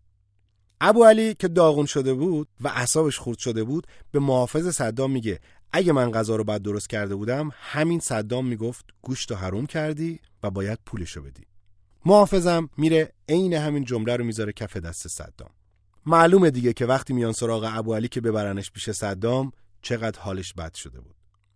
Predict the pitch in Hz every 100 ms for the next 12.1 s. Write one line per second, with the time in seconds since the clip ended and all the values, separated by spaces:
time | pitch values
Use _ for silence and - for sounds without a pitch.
0 | - 175 160 160 190 165 147 135 143 143
1 | 135 131 131 113 101 110 113 113 101 95
2 | 98 110 110 - 87 73 82 78 - _
3 | _ _ _ _ 120 110 107 113 98 98
4 | 92 92 104 - 87 82 82 95 85 78
5 | 82 95 - 73 - - _ _ _ -
6 | 170 180 143 127 143 151 - - _ -
7 | 120 117 - 135 139 - 139 127 98 85
8 | 82 82 82 80 76 - 82 85 98 127
9 | 127 117 101 92 90 90 - _ _ -
10 | 104 95 95 120 113 101 98 92 98 98
11 | 87 82 87 90 80 95 - 87 - 82
12 | 85